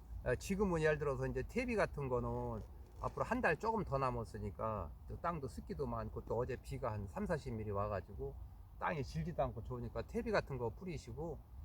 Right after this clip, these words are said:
한번 노타리 치시고, 이제 그 다음에는 석회도 뿌리시고, 붕사, 뭐 소금, 마그네슘 이런 거 뿌리고, 또 노타리 한번 딱 쳐놨다가,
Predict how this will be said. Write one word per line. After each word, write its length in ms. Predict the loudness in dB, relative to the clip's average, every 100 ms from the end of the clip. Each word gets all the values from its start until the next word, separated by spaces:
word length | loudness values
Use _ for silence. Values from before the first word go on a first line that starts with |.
| -12 -6
한번 240 | -4 0
노타리 360 | 0 2 0 0
치시고, 500 | -2 -6 -4 -4 -4
이제 180 | -2 -4
그 80 | 2
다음에는 520 | 2 4 0 -2 -2 -6 -10 -10 -10 -10 -12
석회도 680 | -4 -4 2 2 4 2 -4
뿌리시고, 540 | -4 -6 -6 -6 -8
붕사, 580 | -6 -4 -4 0 0 0
뭐 140 | -2 -4
소금, 520 | -2 -2 -2 -2 0
마그네슘 520 | 0 2 0 -2 -2
이런 160 | -2 -2
거 80 |
뿌리고, 320 | -2 -4 -8 -6
또 120 | -6
노타리 320 | -4 -4 -2
한번 280 | -4 -2 -6 -8 -12 -14 -6
딱 160 | -6
쳐놨다가, 720 | -2 2 2 2 0 2 2